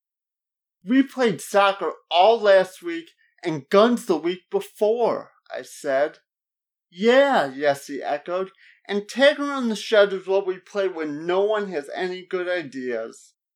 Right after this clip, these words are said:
Everyone was surprised when my brother Mickey spoke up. "House can be fun," he said. "House is boring," groaned A J. Anthony agreed.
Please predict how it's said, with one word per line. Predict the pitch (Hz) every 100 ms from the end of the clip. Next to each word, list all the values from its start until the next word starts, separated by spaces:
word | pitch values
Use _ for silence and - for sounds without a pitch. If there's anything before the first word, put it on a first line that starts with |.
| _ _ _ _ _ _ _ _ _ 147
Everyone | 170 220 208 180 156
was | 147 -
surprised | 147 - 170 175 156 139
when | 135
my | 123 120
brother | 113 135 139 127
Mickey | 127 139 - 131
spoke | - - 120 113 113
up. | 113 - _ _ _ _ _ _ _ _ _
"House | - 262 277
can | - 226
be | 208
fun," | 202 - 220 262 269 127 135 _ _
he | _ 143
said. | 131 - 135 147 165 _ _ _ _ _ _ _ _
"House | 285 320 269
is | 233
boring," | - - 131 147 143 123 120 113 _
groaned | 127 120 120 123
A | - 135 131
J. | 123 123 120 123 123 _ _ _ _ _ _ _
Anthony | 147 180 190 170 156 139
agreed. | 131 143 143 147 120